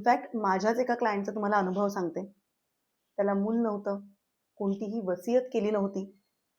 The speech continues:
आणि एक दिवस अचानक त्याचा मृत्यू झाला. आणि मग काय झालं माहितीये?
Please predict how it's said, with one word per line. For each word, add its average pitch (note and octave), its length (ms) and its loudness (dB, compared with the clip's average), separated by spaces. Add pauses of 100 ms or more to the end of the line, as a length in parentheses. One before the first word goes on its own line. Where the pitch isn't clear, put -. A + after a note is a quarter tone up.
(300)
आणि A#3+ 140 2 (160)
एक F4+ 240 4
दिवस G3+ 480 -2
अचानक A#3 420 -6
त्याचा G3+ 220 -10
मृत्यू F3+ 380 -6
झाला. - 240 -12 (1300)
आणि A#3 120 -2
मग B3 340 -2
काय D4 180 8
झालं C4 180 2
माहितीये? A#3 400 0